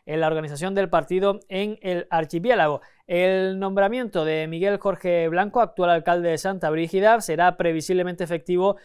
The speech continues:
el próximo martes, tal y como anunciaron los principales dirigentes populares en la citada convocatoria ante los medios de comunicación.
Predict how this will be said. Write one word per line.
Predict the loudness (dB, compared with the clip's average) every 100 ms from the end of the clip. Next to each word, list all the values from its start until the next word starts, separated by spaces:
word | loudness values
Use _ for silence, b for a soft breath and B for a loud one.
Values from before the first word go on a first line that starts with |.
| b -6
el | -6 -2
próximo | -4 -4 -6 -4 -4
martes, | 0 0 0 -2 -2
tal | -4 -4
y |
como | -6 -8
anunciaron | -8 -4 -4
los | -4
principales | -6 -8 -2 0 0 -2 b b -12
dirigentes | -6 -6 -4 -6 -4 -4
populares | -4 -2 0 0 -2 b b -6
en | -2 0
la | 0
citada | -2 0 4 6 6 4
convocatoria | 0 -2 0 0 0 -2
ante | -2
los | -2
medios | -2 -4 -2
de | 0 0 -2 -4
comunicación. | -4 -4 -2 0 2 2 2 -2